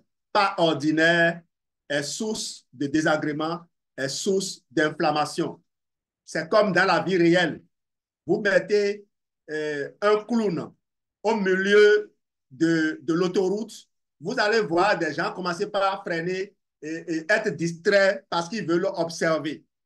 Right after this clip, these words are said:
Et cela va encombrer la circulation. Dans ce cas précis, c'est que les,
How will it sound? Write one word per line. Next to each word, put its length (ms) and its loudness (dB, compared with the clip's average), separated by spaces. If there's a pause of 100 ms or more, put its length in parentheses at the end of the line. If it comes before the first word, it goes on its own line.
(140)
Et 80 -10
cela 320 0
va 280 0
encombrer 420 -4
la 120 -2
circulation. 600 -10 (600)
Dans 300 0
ce 80 2
cas 240 4
précis, 580 0 (360)
c'est 260 -4
que 380 4 (220)
les, 420 4